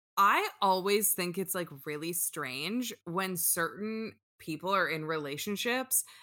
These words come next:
and they, like, are so opposite in what they like to do or what, like, they like to do day to day. And there's one example I'm thinking of, of one of the half of the relationships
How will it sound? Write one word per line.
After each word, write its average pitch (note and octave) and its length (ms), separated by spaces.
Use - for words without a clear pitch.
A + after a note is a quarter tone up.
and G#3 220
they, F#3 140
like, F3 320
are F3 140
so E3 960
opposite E3 580
in E3+ 220
what D#3 220
they D#3 120
like D3 380
to E3+ 140
do F3 640
or F3 140
what, D3+ 340
like, D#3 200
they D3 160
like D3 380
to F3 120
do D#3+ 160
day D3 200
to C#3+ 120
day. D3 360
And G#3 100
there's F3 180
one F3 160
example F#3 420
I'm E3+ 160
thinking D#3+ 360
of, F#3+ 280
of D#3+ 300
one D#3+ 280
of F3+ 100
the G3 100
half F#3+ 480
of G#3+ 60
the G#3 100
relationships G#3+ 760